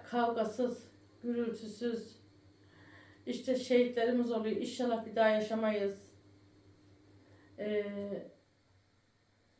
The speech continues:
böyle, e, mutlu yıllar diliyorum arkadaşlar. Hepinize.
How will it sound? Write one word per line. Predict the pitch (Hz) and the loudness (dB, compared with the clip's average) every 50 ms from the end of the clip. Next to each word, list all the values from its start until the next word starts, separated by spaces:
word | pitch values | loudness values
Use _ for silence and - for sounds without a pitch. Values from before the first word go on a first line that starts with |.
| _ _ - | _ _ 2
böyle, | 262 285 285 285 277 285 285 277 | 6 8 8 8 8 6 4 4
e, | - - - - 214 208 208 208 208 208 | 2 0 -4 -6 -2 0 2 2 4 4
mutlu | 220 240 262 262 254 - - 320 | 4 4 2 2 2 0 0 2
yıllar | 294 277 277 277 262 262 269 254 - | 4 4 4 4 4 4 4 2 0
diliyorum | 233 220 220 220 196 196 196 196 | -2 -4 -2 0 2 2 2 2
arkadaşlar. | 196 196 196 208 202 196 - - 220 220 214 196 - - - _ _ _ _ _ _ _ _ _ _ _ _ _ _ _ _ _ _ _ _ _ _ _ | 0 0 -2 -4 -6 -6 -2 -2 -2 -2 -2 -6 -10 -16 -20 _ _ _ _ _ _ _ _ _ _ _ _ _ _ _ _ _ _ _ _ _ _ _
Hepinize. | - - 330 349 320 294 262 226 196 190 190 190 170 170 | 4 6 6 6 8 6 4 4 4 2 0 0 -2 -2